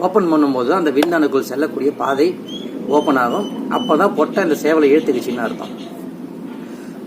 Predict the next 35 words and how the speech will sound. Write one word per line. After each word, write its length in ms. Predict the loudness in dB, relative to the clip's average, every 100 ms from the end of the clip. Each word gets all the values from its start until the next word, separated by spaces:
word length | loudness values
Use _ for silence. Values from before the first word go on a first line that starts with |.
| 0
<clears throat> 640 | 2 4 4 2 -4 0 6
இதுதான் 340 | 8 8 6
வந்து 140 | 6 6
இதுக்குள்ள 360 | 6 4 2
இருக்கிற 280 | 2 2 0 0
ஒரு 140 | 0
விஷயம். 320 | -2 -2 -6 -4
இந்த 200 | -2 0 4
மாதிரி 200 | 4 6
இல்லாம 260 | 4 4
இந்த 160 | 4 2 0 -4
பட்டாங்கெல்லாம் 500 | 0 2 4 2 2
பாத்தீங்கன்னா 320 | 0 0 0
விரட்டி 340 | 0 0 -2
புடிச்சு 320 | 0 0 2 4
ஓடி 180 | 4 4
போய் 180 | 2 -2
புடிச்சு 220 | -2 2
மெரிச்சிடும். 420 | 4 4 0 0 -8 -8 -8 -8 -6 -6 0
அந்த 160 | 4 6
இடத்த 200 | 6 4
மெரிச்ச 300 | 4 4 6
இடத்த 240 | 4 4
நீங்க 180 | 4 4
கிட்ட 240 | 2 0 4
போய் 200 | 4 4
பாத்தீங்கன்னா 340 | 2 2 4
அந்த 180 | 4 2
சேவலுடைய 540 | 2 2 4 2 2 0
விந்தணுக்கள் 520 | -2 0 2 0 -2
கீழே 160 | 2 2
தான் 180 | 2 -2
கிடக்கும். 320 | -6 -8 -14 -18 -18 -18 -18 -18 -18 -18 -18 -20 -4
இந்த 120 | 2 4
மாதிரி 200 | 4